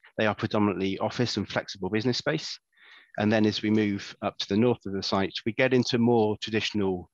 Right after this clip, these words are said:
employment type uses, so offices, uh, general industrial, and, um, distribution, so, so the, the dark blue, larger rectangle B-, P ten is a distribution space. So this scheme therefore provides a real mixture in terms of,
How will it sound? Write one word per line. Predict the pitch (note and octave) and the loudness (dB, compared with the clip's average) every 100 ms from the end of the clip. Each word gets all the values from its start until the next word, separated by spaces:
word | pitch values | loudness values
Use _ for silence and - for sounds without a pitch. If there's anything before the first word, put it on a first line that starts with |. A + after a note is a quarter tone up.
| _ - - | _ -14 -8
employment | G2 G#2+ G2 F2+ | -4 0 0 0
type | G2+ E2 | -2 -2
uses, | F#2 F2 E2+ - | -4 -4 -4 -4
so | G#2 F#2 | -2 -2
offices, | - - G2+ F#2+ F2+ - - _ - - _ | -2 -4 -2 0 0 -2 -8 _ -20 -20 _
uh, | - F2+ | -8 0
general | A2 G2 F#2+ | 2 2 2
industrial, | F2+ E2+ - - F2+ F2 F2 - - | -2 -2 -4 -2 -2 -2 -4 -8 -4
and, | F2 E2 E2+ - - | -2 -2 -2 -4 -4
um, | F2 F2+ | -4 -4
distribution, | G2+ - F2 F#2+ - E2 | -4 -4 -4 -2 -2 -4
so, | - F#2 E2+ _ | -2 -4 -4 _
so | - F2 | -6 -4
the, | E2+ - | -6 -8
the | F#2 | -6
dark | G2+ F2+ E2 - - _ _ _ - | 0 0 -2 -8 -18 _ _ _ -4
blue, | F#2+ F2+ E2+ | 0 2 0
larger | F#2 F#2 F2+ - | -2 0 0 -2
rectangle | F2 - - E2+ E2+ - | -6 -6 -4 -4 -6 -10
B-, | E2+ - | -12 -6
P | F#2+ | -6
ten | - F#2 E2+ D#2+ | -2 -2 -2 -4
is | - F2 | -10 -6
a | E2+ E2 | -6 -6
distribution | F2 - F2+ F2+ D2+ D#2 | -10 -8 -4 -4 -4 -6
space. | - - - - _ - - - - - - | -10 -12 -14 -18 _ -20 -20 -18 -18 -12 0
So | B2 | 4
this | C3 | 4
scheme | - - B2 | 2 4 4
therefore | A2+ G#2+ A#2 | 4 2 -2
provides | - G#2 G#2+ G#2 G2+ - | -4 0 2 2 0 -2
a | G2+ | 0
real | A#2 G#2+ | 2 2
mixture | A#2+ - C#3 | 2 0 0
in | C3 | 0
terms | - G#2+ G2 | 2 0 0
of, | G2 | -4